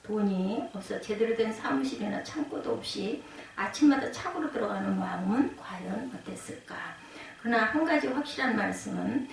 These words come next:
처음부터 사무실과 창고가 주어졌다면 아마 오늘 아마존이 될 수 있었을까? 오늘날에 이렇게 생각해 볼 수도 있습니다.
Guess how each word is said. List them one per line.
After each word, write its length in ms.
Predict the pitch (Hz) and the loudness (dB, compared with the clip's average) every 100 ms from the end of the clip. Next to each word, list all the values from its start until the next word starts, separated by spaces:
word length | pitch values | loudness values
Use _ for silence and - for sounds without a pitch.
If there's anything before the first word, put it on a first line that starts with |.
| - - - | -12 -16 -12
처음부터 500 | - 359 381 370 330 | -4 0 0 2 0
사무실과 600 | - 302 311 285 - - | 4 6 6 4 -2 -4
창고가 480 | - - - 117 113 | -4 -4 0 0 2
주어졌다면 840 | 101 - - - 190 196 269 - | 0 -2 -4 -6 -4 2 2 2
아마 360 | 208 180 175 180 208 | 0 0 0 -2 2
오늘 540 | 226 247 247 - - | 4 4 4 0 -6
아마존이 640 | - 175 214 247 262 262 254 | -6 -2 0 2 2 2 2
될 160 | 226 | 0
수 440 | 190 - 208 - - | -4 -6 -6 -6 -6
있었을까? 640 | 175 - 92 - - - - - 214 | -8 -6 -6 -6 -8 -6 -6 -6 0
오늘날에 800 | 190 185 - - 185 196 - - | 2 2 -2 -8 -6 -6 -4 -4
이렇게 300 | 233 240 262 | -2 -2 -2
생각해 320 | 247 - 196 | -4 -4 -6
볼 100 | - - | -12 -14
수도 220 | - - | -14 -12
있습니다. 500 | - - - 185 - | -12 -10 -10 -10 -10